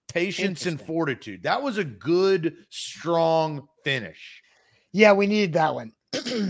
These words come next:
Speaker 2: We needed that one. We got out of a couple different holes there to finish seven and three, which with our nine and one last week brings us down at an eighty percent record, which is well over seventy-three. So we're,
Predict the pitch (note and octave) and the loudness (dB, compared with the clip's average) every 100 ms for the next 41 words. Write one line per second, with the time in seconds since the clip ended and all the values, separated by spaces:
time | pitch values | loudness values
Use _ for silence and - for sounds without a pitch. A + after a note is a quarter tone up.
0 | E3+ F#3 F#3+ G3+ D#3+ E3+ C#3+ A#2 A2+ F3 | -2 0 2 4 2 2 0 -4 -4 2
1 | G3+ G3 G3+ G#3 F#3+ - G3+ G3 F3+ F3+ | 6 8 8 6 4 4 4 4 0 -2
2 | E3 D3+ F#3 F3+ D3 D#3 D#3 D3 F3+ E3 | -4 0 2 2 0 -2 -4 -4 -6 -6
3 | - G3 F#3+ G#3 G3+ A3+ A3 G#3 G#3+ G3 | 0 2 4 2 2 6 8 8 6 4
4 | F#3+ - F3+ F#3+ G3+ F#3+ F#3+ G3+ G3 G3 | 2 0 4 6 6 6 4 2 2 4
5 | G#3 G3+ G3 G3 - F#3+ G3 D#3 F#3 F#3+ | 4 4 2 2 0 -4 -4 -4 -6 -4
6 | F#3+ - F#3+ F#3 F#3+ - F#3 F3+ F3 - | -6 0 0 2 -2 -2 0 0 -2 -4
7 | G3 G3 G3 F3+ G#3 E3 F3 F3+ F#3+ F#3 | -4 -4 -6 -8 -8 -4 0 0 0 -2
8 | E3+ D#3+ E3+ C#3 E3 F3+ F3+ F3+ E3 D#3 | -2 -6 -6 -2 2 4 4 2 -2 -6
9 | F3+ E3 D3+ C#3+ C#3+ G2 - E3 D3 - | -6 -6 -8 -8 -10 -8 -2 0 0 -4
10 | _ _ _ _ D3+ F3+ | _ _ _ _ -2 0